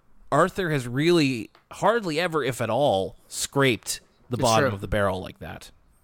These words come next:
Speaker 2: I would say it's, it's a testament to why we do this show, um, is that it's very rarely cringe.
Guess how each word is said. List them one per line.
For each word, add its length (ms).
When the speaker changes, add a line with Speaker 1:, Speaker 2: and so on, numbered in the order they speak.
Speaker 2:
I 80
would 140
say 220
it's, 160
it's 180
a 40
testament 500
to 400
why 260
we 160
do 220
this 180
show, 540
um, 560
is 140
that 340
it's 160
very 420
rarely 400
cringe. 640